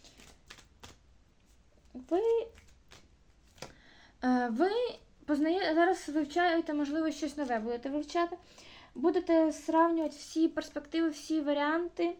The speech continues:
і обирати найкраще. Ви така будете любопитна, вам буде все цікаво, ви будете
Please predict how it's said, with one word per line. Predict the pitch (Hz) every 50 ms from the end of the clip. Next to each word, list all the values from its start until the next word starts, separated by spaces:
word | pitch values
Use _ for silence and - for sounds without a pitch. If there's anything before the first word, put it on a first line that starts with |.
| - - - - - - _ -
і | - 294 320
обирати | 320 - 330 330 330 339 339 339 330
найкраще. | 330 339 330 - 339 294 247 240 240 - - 294 294
Ви | 330 339
така | - 339 - 349
будете | 339 339 339 320 - - 330 294
любопитна, | 330 277 311 339 330 - 311 285 - 233 240
вам | 269 302 330 330
буде | 330 294 302
все | 294 - - - 330 330
цікаво, | 311 - 311 - - 320 330 339 320 311 302
ви | 277 302 311
будете | 294 320 269 294 294 302 294